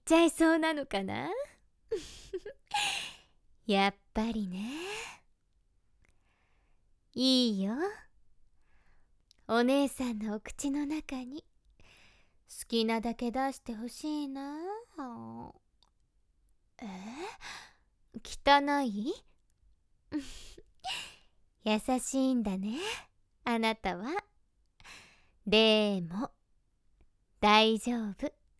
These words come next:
あなたの精子なら、汚いなんて思わないし、どっちかっていうと、もらいたいかも。もう、もう、なんてね。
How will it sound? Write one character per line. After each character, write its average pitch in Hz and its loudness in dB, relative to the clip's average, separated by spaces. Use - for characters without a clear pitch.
あ 254 12
な 285 10
た 285 4
の 220 0
精 285 0
子 254 -2
な 208 -4
ら、 254 -4
汚 359 6
い 370 4
な 285 0
ん 220 -6
て - -2
思 202 -2
わ 311 -2
な 392 -6
い 330 -4
し、 277 0
ど 196 2
っ 185 -4
ち - -6
か 269 0
っ 277 -4
て 320 0
い 320 -2
う 311 -8
と、 - -2
も 208 6
ら 220 6
い 214 0
た - -8
い 196 -8
か 175 -2
も。 190 -6
も 330 8
う、 - -2
も 311 6
う、 233 2
な 226 8
ん 214 -2
て 214 -2
ね。 226 -2